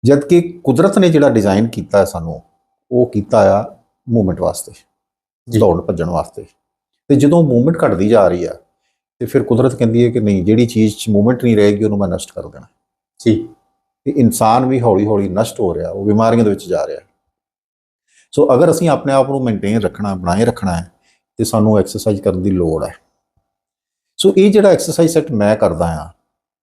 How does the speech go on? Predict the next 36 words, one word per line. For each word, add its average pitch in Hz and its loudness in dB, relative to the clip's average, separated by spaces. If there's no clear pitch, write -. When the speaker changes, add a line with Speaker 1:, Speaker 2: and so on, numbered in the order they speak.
Speaker 1:
ਇਹਦਾ 190 4
ਮਤਲਬ 127 0
ਇਹ 170 4
ਹੈਗਾ 123 2
ਕਿ 175 -2
ਜਿਹੜਾ 165 2
ਸਾਡੇ 139 -4
ਕੋਲ 147 -2
ਟਾਈਮ 135 4
ਹੈ, - -4
ਅੱਜ 127 -2
ਹਰ 175 0
ਕਿਸੇ 175 2
ਕੋਲ 143 2
ਬੜਾ 117 2
ਥੋੜ੍ਹਾ 95 -2
ਹੈ। - -20
Speaker 2:
ਜੀ। 107 -8
Speaker 1:
ਠੀਕ 143 -10
ਹੈ। 113 -4
ਹਾਲਾਂਕਿ 123 2
ਕੁਦਰਤ 135 2
ਨੇ 147 4
ਉਹੀ 151 6
ਚੌਵੀ 175 2
ਘੰਟੇ 113 -2
ਸਦੀਆਂ 113 -2
ਪਹਿਲਾਂ 147 0
ਦਿੱਤੇ 139 -4
ਸੀ 160 -10
ਤੇ 156 2
ਅੱਜ 107 0
ਵੀ 151 4
ਉਹੀ 139 6
ਹੈ, - 0
ਲੇਕਿਨ 131 -6